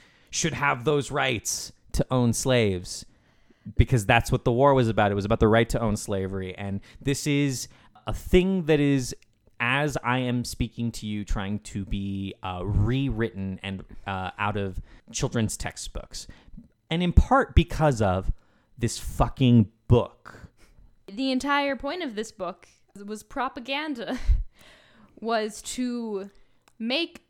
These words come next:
Speaker 2: the South, as one might say, great again. <laughs>
Speaker 1: Mm-hmm. Yeah, it, it, so it was written by Margaret Mitchell in nineteen thirty-six. And in the words of her brother,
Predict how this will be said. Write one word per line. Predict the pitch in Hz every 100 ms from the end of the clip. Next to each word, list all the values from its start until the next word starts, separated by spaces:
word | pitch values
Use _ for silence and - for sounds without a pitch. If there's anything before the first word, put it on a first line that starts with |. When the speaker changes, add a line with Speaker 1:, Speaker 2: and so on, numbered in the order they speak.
| -
Speaker 2:
the | 220
South, | 247 - 185 196 - -
as | 208 214 214 208 -
one | 214 208
might | 196 190
say, | - 226
great | 233 240 269
again. | 254 160 143 247 - -
<laughs> |
Speaker 1:
Mm-hmm. | 113 113 110 101 -
Yeah, | 165 220 -
it, | 151 - -
it, | 165 - _
so | - 147
it | 151
was | 143
written | 151 160
by | 147
Margaret | 117 127 143 117
Mitchell | 120 - 120 123
in | 120 107
nineteen | 98 107 107 - 110
thirty-six. | 110 101 98 98 - - 90 92 - - - _ _ _ _ _ _ _ _
And | 123 127 135 131 131 123 -
in | 127 143
the | 165
words | 147 143 139
of | 127
her | 135
brother, | 98 101 95 104 107